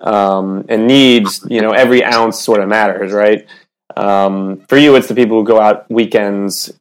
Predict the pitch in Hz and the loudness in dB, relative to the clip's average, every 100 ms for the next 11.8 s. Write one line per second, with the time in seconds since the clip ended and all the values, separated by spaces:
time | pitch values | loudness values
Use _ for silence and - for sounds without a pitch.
0 | - 104 98 95 98 117 104 101 98 - | -12 -8 -6 -6 -4 -2 -2 -2 -4 -2
1 | 104 - - 104 98 - 107 - 117 107 | -4 -4 -4 -2 -2 -2 -6 -4 -6 -4
2 | 104 101 98 113 104 - 104 98 95 98 | -4 -4 -6 -6 -8 -6 -4 -2 -4 -6
3 | 95 95 92 - 104 - - - _ - | -8 -8 -6 -6 -6 -10 -20 -20 _ -20
4 | _ _ 127 135 147 120 110 113 107 - | _ _ 0 2 4 2 4 4 4 4
5 | 104 95 - 107 101 101 98 95 95 147 | 2 2 2 2 2 0 2 2 0 2
6 | 143 131 151 - 160 220 285 175 190 160 | 2 4 0 0 0 0 2 2 2 0
7 | 135 127 123 117 135 120 110 110 113 117 | -4 -2 -2 -2 -2 -2 -2 -2 0 0
8 | 107 107 131 113 107 107 101 104 98 - | -2 -4 0 2 2 -2 -2 -4 -8 -4
9 | 110 104 107 104 104 107 104 107 117 113 | -4 -2 0 0 -2 -6 -6 -4 -6 -4
10 | 113 104 - 107 101 104 104 101 104 101 | -6 -6 -6 -6 -6 -4 -4 -6 -8 -6
11 | 104 101 - 95 101 101 95 | -4 -6 -10 -8 -8 -8 -12